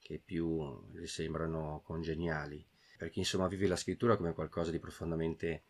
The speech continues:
radicato nel suo corpo, nella sua anima, nella sua coscienza, nella sua indole.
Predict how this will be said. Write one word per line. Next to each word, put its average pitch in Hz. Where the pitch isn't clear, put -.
radicato 87
nel -
suo -
corpo, 101
nella 78
sua 78
anima, 117
nella -
sua -
coscienza, 95
nella 80
sua 85
indole. 104